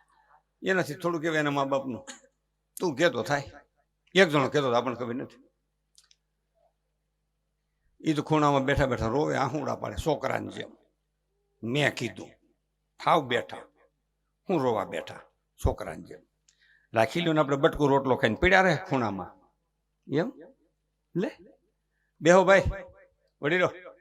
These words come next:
નથી બેહું કાંઈ. આટલું બેઠા ઈ ધ-, વંદન કહેવાય ને, આટલી વાર કોણ બેહે? આપણે ઘેરે આપણા છોકરાને બેહતા પાસે.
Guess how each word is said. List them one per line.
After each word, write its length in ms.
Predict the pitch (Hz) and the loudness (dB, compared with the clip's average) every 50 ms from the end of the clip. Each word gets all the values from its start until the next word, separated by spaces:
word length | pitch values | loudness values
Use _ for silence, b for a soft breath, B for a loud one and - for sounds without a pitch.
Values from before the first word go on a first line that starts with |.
| _ _ _ _ _ _ _ _ _ _ _ _ _ _ _ _ _ _ _ _ _ _ _ _ _ _ _ _ _ _ _ _ _ _ _ _ _ _ _ _ _ _ _ _ _ - | _ _ _ _ _ _ _ _ _ _ _ _ _ _ _ _ _ _ _ _ _ _ _ _ _ _ _ _ _ _ _ _ _ _ _ _ _ _ _ _ _ _ _ _ _ -10
નથી 180 | - 139 117 113 | -6 -6 -6 -6
બેહું 260 | 110 104 92 98 104 | -8 -10 -12 -12 -12
કાંઈ. 240 | 123 120 104 - - _ _ _ _ _ _ _ _ _ _ _ _ _ _ _ _ _ _ _ _ _ _ _ _ _ _ _ _ _ _ _ _ _ _ _ _ _ _ _ _ _ _ _ - 175 165 - _ _ - - _ _ _ _ _ _ _ _ _ _ _ _ _ _ _ _ _ _ _ _ _ _ _ b b b b b b b b - | -10 -10 -10 -10 -14 _ _ _ _ _ _ _ _ _ _ _ _ _ _ _ _ _ _ _ _ _ _ _ _ _ _ _ _ _ _ _ _ _ _ _ _ _ _ _ _ _ _ _ -6 -6 -6 -6 _ _ -20 -20 _ _ _ _ _ _ _ _ _ _ _ _ _ _ _ _ _ _ _ _ _ _ _ b b b b b b b b 2
આટલું 280 | 143 151 147 160 147 | 4 4 4 4 4
બેઠા 260 | 131 131 123 - 143 | 4 4 4 6 4
ઈ 280 | 135 139 123 117 - 135 | 4 4 2 -2 -4 -2
ધ-, 80 | - 135 127 113 113 117 - - 110 | 0 0 0 0 -2 -6 -8 -10 -8
વંદન 360 | 107 107 131 143 143 151 135 | -4 -2 -2 0 0 -2 -4
કહેવાય 240 | 110 147 147 151 147 | -2 -4 -2 -2 0
ને, 80 | 135 | -2
આટલી 160 | 131 123 127 135 | -2 -4 -2 0
વાર 140 | 131 131 | 0 0
કોણ 220 | 120 - 147 147 139 | 0 -2 -6 -8 -8
બેહે? 300 | 113 110 101 98 101 - _ _ _ _ _ _ _ _ _ _ _ _ _ _ _ _ _ _ _ _ _ _ _ _ _ _ - | -8 -10 -10 -10 -14 -18 _ _ _ _ _ _ _ _ _ _ _ _ _ _ _ _ _ _ _ _ _ _ _ _ _ _ -4
આપણે 260 | 120 131 135 143 135 | -2 -2 0 0 -2
ઘેરે 280 | 98 127 139 147 156 151 | 0 0 0 2 4 4
આપણા 220 | 151 143 151 151 | 4 2 2 -2
છોકરાને 360 | 127 151 147 139 147 147 143 | -2 -4 -4 -4 -4 -4 -4
બેહતા 300 | 135 143 143 135 135 143 | -2 -2 -2 -2 -2 -4
પાસે. 420 | 120 131 135 131 127 120 - - | -4 -4 -4 -6 -6 -10 -14 -20